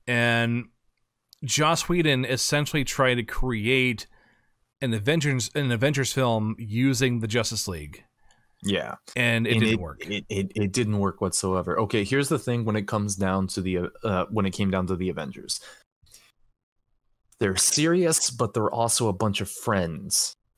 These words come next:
Speaker 2: Let's just put it at that. So it's, it's, it was, it was a lot of younger people. You know, we had Quicksilver, we had Thor, we had Tony Stark, who is an infamous wisecracker, so to speak.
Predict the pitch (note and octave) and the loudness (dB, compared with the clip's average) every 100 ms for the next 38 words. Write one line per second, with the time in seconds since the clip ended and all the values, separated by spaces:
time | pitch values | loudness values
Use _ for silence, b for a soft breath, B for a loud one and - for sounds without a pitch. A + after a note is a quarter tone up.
0 | - G2+ - G2+ A2 F#2+ F2+ - C2+ A1+ | -6 -4 -2 -2 -2 -2 -2 -2 -2 -4
1 | - - G#2 F#2+ F#2+ G3 - - F2 G2 | -4 -2 2 2 2 2 0 -2 -2 -2
2 | - - - - - A2 G2 A#2 F#2+ F#2+ | -2 -4 -6 -12 -6 -4 -2 -2 -2 0
3 | G#2+ C#3 A2+ G2+ G#2 G2+ F2 F#2+ - B1 | 2 2 2 0 2 0 0 -2 -2 -8
4 | C2 _ _ _ _ _ _ - G2+ F2+ | -12 _ _ _ _ _ _ -6 -2 0
5 | F2+ B B B - F2 E2+ - _ - | -2 B B B -2 -2 -2 -8 _ -4
6 | C3+ - - A#2+ A2 A2+ G#2+ B B - | -2 0 2 2 2 2 0 B B -4
7 | G2 F#2 F2+ F2 E2+ - - - A#2+ A#2+ | -2 0 0 0 -2 -8 -8 -2 2 2
8 | A#2 A2 A2 A2 A2 G2 E2+ F2 F2 F2 | 2 4 4 2 2 -2 -2 -2 0 0
9 | F2 F2 E2+ - F2 E2+ - A#2 G#2 G2+ | 0 0 -4 -6 -4 0 2 4 2 0
10 | - E2+ E2 - - _ _ _ - - | -4 -6 -6 -8 -12 _ _ _ -20 -12
11 | F2 A2 G2+ B2+ A2+ A#2+ A2+ G2 - B2+ | -8 -6 0 2 2 2 2 2 0 0
12 | G#2+ F#2 F2+ - G2+ F2 E2+ F2 - F2 | 0 2 0 -2 0 0 -2 -4 -4 -4
13 | F2 - - E2 E2 | -4 -8 -8 -10 -12